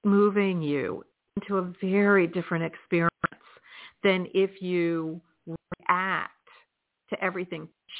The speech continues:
changing, feeling like a victim, because none of us are victims. It may feel that way at times. Hate your feelings. Please pay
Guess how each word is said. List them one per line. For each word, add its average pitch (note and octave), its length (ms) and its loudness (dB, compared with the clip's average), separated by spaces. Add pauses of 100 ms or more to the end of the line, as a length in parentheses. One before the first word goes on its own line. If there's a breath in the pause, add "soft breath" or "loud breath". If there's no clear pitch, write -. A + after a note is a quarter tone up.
(120)
changing, F#3 160 -12 (1300 soft breath)
feeling E3 320 2
like C#3 180 -6
a D3 60 -4
victim, C#3+ 580 -8 (160)
because G3 280 0
none A3 220 0
of C#4+ 120 0
us C4+ 160 0
are B3 100 -6
victims. A3+ 440 -10 (1040 loud breath)
It A3 120 0
may - 460 -10
feel F4 280 2
that D3 200 -8
way - 340 -20 (220)
at - 80 -8
times. G2+ 320 -10 (200)
Hate B3 220 -10
your G3 280 -2
feelings. F#3 320 -8 (440)
Please G#3 200 -6 (220)
pay G#3+ 80 -12